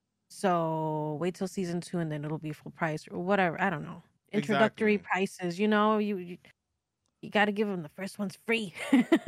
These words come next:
Speaker 2: And the only reason I say is because Halo hasn't been the juggernaut that it used to be back in tw-, in the twenty tens, you know, early two, uh, mid to early
Speaker 1: Exactly.
Speaker 2: two thousands.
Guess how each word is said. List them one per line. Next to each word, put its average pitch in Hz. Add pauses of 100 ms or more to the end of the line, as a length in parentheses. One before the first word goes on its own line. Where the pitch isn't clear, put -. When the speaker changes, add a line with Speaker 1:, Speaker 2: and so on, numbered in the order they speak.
(320)
Speaker 2:
And 156
the 170
only 226
reason 220
I 190
say 190
is 156
because 170
Halo 139
hasn't 123
been 113 (340)
the 131
juggernaut 131
that 117
it 120
used 120
to 120
be 117
back 113
in 117
tw-, 110
in 120
the 117
twenty 113
tens, 107
you 117
know, 110
early 110
two, 113 (180)
uh, 196
mid 170
to 160
early 117
Speaker 1:
Exactly. -
Speaker 2:
two 143
thousands. 107